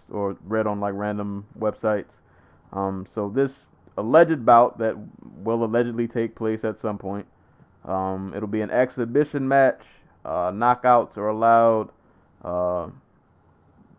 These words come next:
no matter who wins, or th-, there won't technically be a winner or a loser because there's no, this isn't counting on anybody's record. Um, uh, it'll probably be in a crowd of,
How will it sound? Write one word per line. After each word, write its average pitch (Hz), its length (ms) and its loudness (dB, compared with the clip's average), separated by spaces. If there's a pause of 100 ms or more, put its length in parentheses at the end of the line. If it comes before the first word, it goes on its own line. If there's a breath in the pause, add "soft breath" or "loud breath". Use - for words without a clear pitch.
(140)
no 110 140 -4
matter 117 220 6
who 123 60 2
wins, 120 340 0
or 110 240 -2
th-, 104 200 -10
there 120 100 0
won't 143 260 2
technically 127 400 -4
be 120 120 0
a 110 80 2
winner 113 360 -2
or 107 220 0
a 104 40 -2
loser 110 340 -4
because 101 340 -6
there's 101 180 -8
no, 104 480 -6 (480)
this 110 140 -10
isn't 113 240 -4
counting 113 360 -2
on 107 140 -4
anybody's 104 520 -2
record. 101 480 -6 (480)
Um, 87 400 -12 (840)
uh, 92 200 -4
it'll 90 220 -10
probably 107 300 4
be 107 140 -4
in 104 100 -2
a 101 40 -6
crowd 104 500 4
of, 95 180 -6